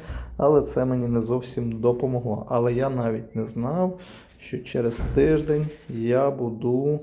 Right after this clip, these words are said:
ось ці матеріали, десь по кілограмчику відколов. Але я не знав, що я через тиждень буду на цьому самому місці, вже з другом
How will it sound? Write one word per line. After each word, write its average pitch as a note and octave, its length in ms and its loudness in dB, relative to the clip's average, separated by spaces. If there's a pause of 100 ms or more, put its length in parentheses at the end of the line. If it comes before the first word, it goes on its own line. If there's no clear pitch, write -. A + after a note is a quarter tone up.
(100)
ось G#2+ 280 -8
ці - 100 -10
матеріали, E3 720 0 (1080)
десь - 180 -12
по - 160 -8
кілограмчику B2+ 1080 -2 (680)
відколов. B2 800 0 (380)
Але A#2+ 160 -2
я B2+ 120 0
не D#3+ 120 2
знав, C3+ 320 0
що - 160 -10
я A#2 120 -4
через A2 320 -6
тиждень D3 580 -2
буду A#2+ 300 0
на D3 120 0
цьому A2+ 300 -4
самому A#2+ 300 -2
місці, D3+ 380 -2
вже B2+ 320 4
з D#3 60 0
другом C3+ 480 2